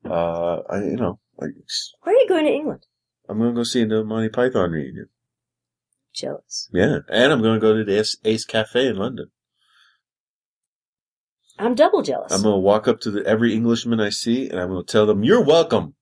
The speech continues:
Speaker 1: for not having to speak Nazi."
Speaker 2: Oh, that's an awesome idea, because they
Speaker 1: <laughs>
Speaker 2: love hearing that from Americans.
Speaker 1: Totally. And then I'm gonna take a day trip to Paris, and I'm gonna tell them the same thing.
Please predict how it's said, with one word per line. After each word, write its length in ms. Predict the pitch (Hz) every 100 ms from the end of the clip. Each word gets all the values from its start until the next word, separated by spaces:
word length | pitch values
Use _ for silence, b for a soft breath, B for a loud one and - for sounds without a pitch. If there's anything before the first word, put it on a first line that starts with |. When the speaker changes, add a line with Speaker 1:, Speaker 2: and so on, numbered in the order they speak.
| _
Speaker 1:
for 120 | 101
not 180 | 110 104
having 180 | 104 95
to 60 |
speak 320 | 90 101 95
Nazi." 480 | 85 95 104 - - _ _ _ _ _ _ _ _
Speaker 2:
Oh, 380 | 247 294 277 208
that's 220 | 226 320
an 120 | 339 277
awesome 400 | - 359 427 339
idea, 320 | 247 214 202 180
because 300 | 214 262 294
they 120 | 277
Speaker 1:
<laughs> 60 |
Speaker 2:
love 300 | 233 277 415 -
hearing 260 | 208 202
that 200 | 190 160
from 120 | - 180
Americans. 520 | 170 165 160 - -
Speaker 1:
Totally. 380 | 160 175 98 110
And 80 |
then 100 | 139
I'm 80 | 139
gonna 160 | 127 120
take 160 | 135 113
a 40 |
day 240 | 110 127
trip 240 | - 143 113
to 80 | 110
Paris, 440 | 143 135 180 -
and 100 | 113
I'm 80 | 113
gonna 140 | 110 -
tell 220 | 147 139
them 240 | 139 135
the 40 | 113
same 340 | 131 127 120
thing. 380 | 120 113 85